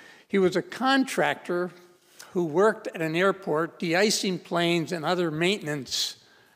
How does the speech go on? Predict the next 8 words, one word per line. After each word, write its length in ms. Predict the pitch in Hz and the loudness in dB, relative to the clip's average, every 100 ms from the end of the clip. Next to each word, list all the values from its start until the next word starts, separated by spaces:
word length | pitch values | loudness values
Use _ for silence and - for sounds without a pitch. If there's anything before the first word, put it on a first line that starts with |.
| _ - | _ 2
duties, 600 | 254 220 151 175 - - - - - - | 4 4 0 -6 -10 -14 -20 -20 -20 -6
and 260 | 180 175 175 | 0 2 2
he 120 | 175 | 0
felt 460 | - 202 214 214 208 | 0 2 4 4 4
that 220 | 196 196 | 2 2
it 300 | 190 185 247 | 0 0 -2
was, 640 | 175 160 156 131 - - _ _ _ - | 0 0 0 0 -4 -6 _ _ _ -18
uh, 360 | - 139 131 | -14 -12 -12